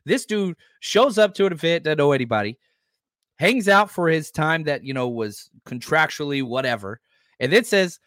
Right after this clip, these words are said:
he comes up to me, he's like, "Can I just hang out with you?" <laughs> Like, like, "Yeah, Fred Warner, you can hang out if you would like to. Um, you're more than welcome." Hel-, hel-, did some raffles for us, some trivia with us. It was so cool. Like,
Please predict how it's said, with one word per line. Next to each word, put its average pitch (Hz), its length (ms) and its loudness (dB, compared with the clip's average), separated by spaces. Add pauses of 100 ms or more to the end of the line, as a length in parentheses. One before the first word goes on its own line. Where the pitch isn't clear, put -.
(460)
he 120 60 -8
comes 202 220 2
up 214 120 4
to 196 60 -4
me, 190 60 2
he's 175 100 -2
like, 165 220 -2
"Can 165 160 2
I 226 80 6
just 269 140 -10
hang 208 260 -2
out 214 160 2
with 233 120 -2
you?" 226 60 -2
<laughs> - 340 0
Like, 143 300 -2 (300)
like, 175 220 -4 (200)
"Yeah, 180 220 2
Fred 165 240 -2
Warner, 180 320 2 (200)
you 208 180 0
can 240 140 -2
hang 240 240 2
out 240 160 4
if 208 140 -2
you 208 80 -8
would 196 120 -4
like 208 260 0
to. 117 220 -8 (300)
Um, 131 440 2 (220)
you're 135 160 -6
more 247 200 4
than 226 120 2
welcome." 147 340 -2
Hel-, 135 220 -6
hel-, 147 260 -4
did 190 200 -2
some 135 180 -8
raffles 175 420 0
for 175 280 0
us, 165 140 -2
some 123 100 -16
trivia 175 480 -4
with 160 240 -6
us. 151 200 -2
It 165 80 -6
was 156 140 -8
so 269 240 4
cool. 180 260 -4
Like, 117 200 -4